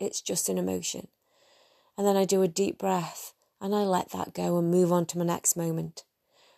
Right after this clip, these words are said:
The way you become a victim is if then, after that initial feeling or thought, you allow it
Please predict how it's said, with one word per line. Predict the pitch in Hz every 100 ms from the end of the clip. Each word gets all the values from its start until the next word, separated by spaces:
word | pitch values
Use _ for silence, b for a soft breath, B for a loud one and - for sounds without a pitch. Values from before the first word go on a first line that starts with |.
| _ -
The | 208
way | 190 196 196 196
you | 185 190 185
become | 196 - 196 190
a | 190
victim | 165 165 190 - - - 180 170 - _ _ _ _ _
is | 185 175
if | 185 170
then, | 185 190 190 175 175 - _ _ _ _ -
after | 190 190 - 190
that | 175 185 -
initial | 175 180 202 202 - 202
feeling | - 208 196 190 185 180 170 _ _ _ _ _ _ _ -
or | 190 180
thought, | - 196 185 175 175 - - _ _ _ _
you | 185 180 196 196 - -
allow | 202 196 196 185 180
it | 175